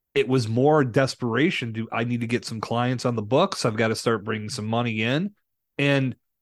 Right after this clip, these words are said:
that's when you have to say, "Now, of course, I understand the importance," and you have to find the best way to set some boundaries, set some clear expectations so they understand what's, what's going to happen in this relationship. But you almost have to look at those types of experiences and say,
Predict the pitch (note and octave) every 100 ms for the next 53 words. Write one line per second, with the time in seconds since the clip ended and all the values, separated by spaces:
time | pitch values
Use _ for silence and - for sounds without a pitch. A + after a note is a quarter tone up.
0 | _ D3 E3+ F3+ D#3 C#3 C#3 B2+ - D#3
1 | C3+ B2 A#2+ - D3+ - B2+ B2+ C3+ B2+
2 | B2 - C#3 C#3 C3 A#2+ C3+ C3+ C#3 C3
3 | - A#2+ A#2+ A#2 A2+ G#2 C3 C3+ A#2+ -
4 | C3 B2+ G#2 A2 B2+ - A#2 A#2+ A#2+ -
5 | A#2 G#2+ G2+ _ _ _ - - C#3+ -
6 | A#2 A#2+ C3 B2 B2+ B2 - - _ _
7 | - C3+ - B2 - C3 B2 A2+ - G#2+
8 | - C3+ C3+ B2 G#2 G2 A2+ G#2+ G2+ A#2+
9 | A#2+ A#2 A2 - A#2 A2+ G#2 A#2 G#2+ -
10 | - - A#2+ G#2+ - A#2+ G#2+ G#2 C#3 F#3+
11 | A2+ G#2 A#2 A2+ G2+ - G2+ B2 F#3 C#3+
12 | - G2 G2 _ _ _ _ _ _ A2
13 | A#2 A#2 A2+ B2 C3+ C#3+ C3 A#2+ A#2+ A#2
14 | B2 A2 G#2+ - A2 - G#2 - - A2+
15 | A#2 G#2 F#2+ F#2 G#2 G2